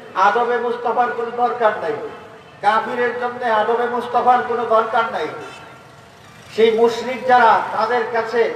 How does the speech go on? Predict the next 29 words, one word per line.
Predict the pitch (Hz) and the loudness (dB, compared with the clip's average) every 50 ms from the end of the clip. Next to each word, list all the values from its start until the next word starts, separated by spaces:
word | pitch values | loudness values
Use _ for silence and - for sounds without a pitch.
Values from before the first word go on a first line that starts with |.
| - 175 | -4 0
আদবে | 185 202 202 226 233 226 240 | 0 2 2 2 0 0 0
মুস্তাফার | 233 240 233 233 - 240 226 220 226 226 220 - | -2 -2 -4 -4 -2 -4 -2 0 0 -2 0 -2
কোনো | 233 226 233 | -4 -4 -2
দরকার | 220 220 220 220 - 220 220 220 208 | -2 -2 -2 -2 0 0 0 0 0
নাই, | 214 196 180 - - | -2 -2 -4 0 0
কারণ | 208 214 226 233 - - - | 2 2 2 0 -2 -4 -6
এই | 226 220 214 | -6 -6 -6
মুস্তাফাকে | 220 214 208 - - 233 220 240 233 233 - 247 233 - | -6 -8 -10 -4 -4 -2 0 0 0 0 0 -4 -4 -4
তারা | 240 233 233 233 - - | -2 0 0 -2 -2 -4
বিশ্বাসই | 208 208 - - - 240 240 247 269 294 311 - | -6 -10 -10 -2 0 0 0 0 -2 -6 -4 -2
করে | 262 262 254 254 262 | -2 0 0 -2 -4
না। | 262 269 - - - - - - - - - - - - - | -4 -6 -8 -10 -12 -14 -16 -18 -18 -20 -20 -20 -20 -4 0
তাহলে | 220 220 240 247 | 0 0 0 0
মুস্তাফার | 240 240 233 - - 240 226 240 247 247 - 220 | -2 -2 -2 -2 -2 0 2 2 2 2 2 2
আদব | 214 214 208 226 240 233 247 | 0 0 2 2 2 2 2
আর | 240 233 220 | 2 2 2
মহব্বতের | 226 214 220 233 226 - 240 233 233 233 220 220 226 | 2 2 2 2 0 -2 -2 0 0 -2 -2 -2 -4
কি | 226 226 220 | -6 -2 2
দাম? | 214 202 190 165 - - - - - - - - - - - - - - - - - - | 4 4 4 2 0 -4 -8 -12 -14 -16 -18 -18 -18 -20 -20 -20 -20 -20 -20 -20 -16 -8
এই | - 196 220 214 | -4 -4 0 4
নবীর | 220 214 220 226 247 254 - - - | 4 4 4 2 -2 -4 -6 -2 2
আদব | 214 214 208 226 240 247 247 | 2 2 4 4 4 4 4
আর | 247 233 233 214 - - - | 4 2 0 0 -4 -2 -2
মহব্বত | 214 208 247 247 - - 254 247 240 254 - - - - - - - - - | 0 2 2 2 0 2 0 0 0 0 -4 -10 -12 -14 -16 -18 -18 -6 -2
তাদের | 190 202 202 226 233 226 220 | 0 2 4 4 4 4 4
জন্যই | 233 233 240 240 247 247 240 226 | 2 0 0 -2 -4 -4 -4 0
প্রযোজ্য, | - 226 220 220 233 226 - - 240 240 240 226 226 | 2 2 2 2 0 -2 -2 -2 0 0 0 2 2
যারা | 226 220 226 226 208 | 2 2 2 2 2
নবী | 208 208 220 | 0 0 0